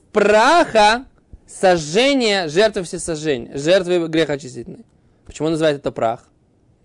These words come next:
Потому что и то, и то означает прах. Только есть слово прах, имеется в виду земной, а есть имеется в виду прах сожжения. Так вот он говорит так, Раши. Раши говорит, что слово эфер, оно означает прах.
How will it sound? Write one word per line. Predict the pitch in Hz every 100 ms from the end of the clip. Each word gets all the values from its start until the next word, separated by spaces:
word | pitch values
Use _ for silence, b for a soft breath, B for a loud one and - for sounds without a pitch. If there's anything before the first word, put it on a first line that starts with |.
| _ b b b -
Потому | 131 143 196
что | 190
и | 185
то, | - 240 254
и | 240
то | 247
означает | 233 208 202 196 190
прах. | 160 120
Только | 135 143
есть | 208 220 - -
слово | - 202 196 156
прах, | - 175 202 165 - - _ _ _ - _ _ -
имеется | 143 165 160
в |
виду | 151
земной, | 151 165 135 120 156 -
а |
есть | 147 226 202
имеется | 226 226
в |
виду | 226
прах | - 262 330 285 285 - - _ - - _ _ _
сожжения. | - 185 190 170 143 117 - - _ _ _ _ _ _ b b _
Так | 135
вот | 147 165
он | 233 240
говорит | 226 214 -
так, | 143 135
Раши. | 127 120 -
Раши | - 185 202
говорит, | 190 156
что | 151
слово | 135 196 185 - _ -
эфер, | 240 302 339 - 214 226 - - _ _ - -
оно | 180
означает | 190 185 190 175 -
прах. | 139 139 220 -